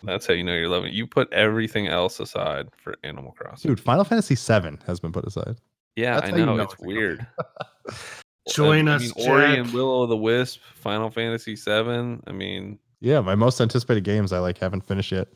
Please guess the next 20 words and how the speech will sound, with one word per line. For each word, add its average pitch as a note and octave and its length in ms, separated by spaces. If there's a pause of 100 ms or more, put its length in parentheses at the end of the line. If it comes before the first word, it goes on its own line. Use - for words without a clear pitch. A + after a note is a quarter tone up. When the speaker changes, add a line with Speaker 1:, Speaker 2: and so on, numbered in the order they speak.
(120)
Speaker 1:
except - 240
for A2 120
Speaker 2:
Go F2+ 120
Speaker 1:
Valorant. G2+ 300
Speaker 2:
figure. F#2 240
Speaker 1:
I - 60
mean, E2+ 180
Valorant's E2+ 400
kinda - 200
snuck - 300
in D#2 140
there, F#2 280
but - 160
Speaker 2:
Yeah, F#2 140
that's F2 180
definitely F2 280
snuck - 260
in G#2+ 80
there. A2+ 240
<laughs> - 460